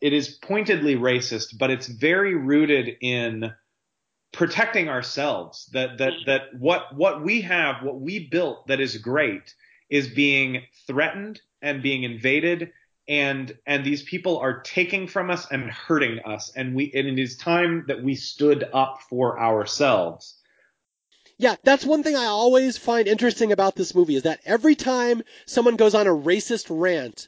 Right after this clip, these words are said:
Speaker 2: about every other minority and every other race taking our stuff,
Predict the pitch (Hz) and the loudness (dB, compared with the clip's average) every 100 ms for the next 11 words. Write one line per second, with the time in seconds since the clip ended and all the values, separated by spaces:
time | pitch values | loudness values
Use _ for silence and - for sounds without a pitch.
0 | - 151 160 - 180 202 202 196 170 165 | -8 -2 -2 -2 2 4 6 6 4 2
1 | 165 185 185 185 185 190 - - 185 185 | 6 6 6 4 0 -2 -10 2 6 8
2 | 180 160 156 175 180 - - 190 196 165 | 8 6 4 4 4 0 -2 -2 0 -2
3 | 151 - 196 - | -2 2 2 2